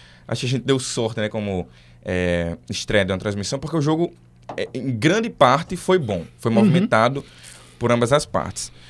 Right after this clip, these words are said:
Speaker 1: Só que o que acontece, na equipe do Globo, é, embora,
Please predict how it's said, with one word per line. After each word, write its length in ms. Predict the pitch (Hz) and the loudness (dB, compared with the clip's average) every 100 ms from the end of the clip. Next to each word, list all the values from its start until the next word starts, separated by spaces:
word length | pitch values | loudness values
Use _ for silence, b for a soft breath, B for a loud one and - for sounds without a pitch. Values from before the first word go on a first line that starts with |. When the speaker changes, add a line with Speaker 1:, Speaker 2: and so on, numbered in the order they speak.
| B B | B B
Speaker 1:
Só 180 | - 151 | 0 0
que 320 | 151 165 156 | 2 2 2
o 80 | - | 0
que 140 | 135 156 | -2 -2
acontece, 640 | - 170 - 95 92 - | 0 -2 2 2 2 -4
na 200 | 117 135 | 2 2
equipe 260 | 170 160 143 | 2 -2 -4
do 160 | 123 | -2
Globo, 480 | 87 98 120 127 87 - - _ | -2 0 2 0 -4 -8 -20 _
é, 160 | - 101 | -4 -4
embora, 540 | 113 107 120 120 95 | -2 0 2 2 0